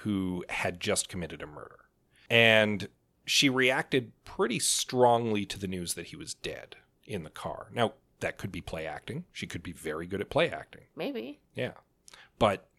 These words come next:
Speaker 1: she comes across as not the person who committed a murder at the moment.
Speaker 2: No. If, I'm not going to go into the accusing part, but if I was, I would honestly put up Masha because she is our least likely suspect at the moment,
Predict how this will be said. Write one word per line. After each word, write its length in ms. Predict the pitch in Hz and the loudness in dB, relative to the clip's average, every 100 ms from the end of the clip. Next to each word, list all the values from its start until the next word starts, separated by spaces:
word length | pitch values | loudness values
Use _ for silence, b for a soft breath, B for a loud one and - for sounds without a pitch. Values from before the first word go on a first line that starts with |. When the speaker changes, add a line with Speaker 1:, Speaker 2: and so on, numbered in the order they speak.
| _ | _
Speaker 1:
she 220 | - - 147 | -2 0 0
comes 420 | - 185 160 143 | 2 4 4 4
across 560 | 127 - 127 107 98 | 2 8 8 8 6
as 420 | 101 92 87 - - _ | 2 2 2 0 0 _
not 520 | 123 117 113 98 90 _ | -8 -2 2 2 0 _
the 100 | - | -6
person 420 | - 110 95 98 | -2 0 0 -2
who 120 | 87 101 | -4 -8
committed 400 | - 95 87 85 | -8 -10 -10 -10
a 40 | |
murder 340 | 78 76 - - | -10 -12 -12 -18
at 100 | - _ | -20 _
the 80 | - | -20
moment. 240 | - - _ _ - | -20 -20 _ _ -12
Speaker 2:
No. 180 | 175 - _ _ _ - | -12 -12 _ _ _ -4
If, 280 | 294 - _ _ - | -4 -4 _ _ -8
I'm 80 | 170 | 0
not 160 | 190 | 0
going 160 | 240 233 | 0 -4
to 60 | 233 | -2
go 120 | 240 | -2
into 160 | 247 214 | -2 -6
the 100 | 160 | -8
accusing 360 | 147 147 135 | -8 -12 -12
part, 240 | 135 - - _ _ _ - | -16 -20 -20 _ _ _ 2
but 160 | 185 | 4
if 220 | 190 214 233 | 6 4 2
I 180 | 220 | -2
was, 680 | 202 214 226 - - - - - _ _ _ - - | -2 -2 -2 -2 -6 -6 -8 -14 _ _ _ -10 -6
I 100 | 240 | -4
would 120 | 247 | -4
honestly 380 | 233 247 247 233 | -2 0 0 -4
put 240 | 185 214 | -4 -2
up 160 | 196 185 | 0 -2
Masha 340 | 156 156 - 107 | -4 -6 -8 -12
because 240 | 123 165 | -14 -12
she 140 | - | -6
is 100 | 165 170 | -2 -2
our 100 | 170 | -2
least 320 | 165 214 - | -2 -4 -4
likely 240 | 165 170 | -4 -4
suspect 480 | 165 180 - 101 - | -2 -4 -4 -10 -12
at 80 | - | -18
the 80 | - | -18
moment, 380 | 90 - - | -18 -20 -20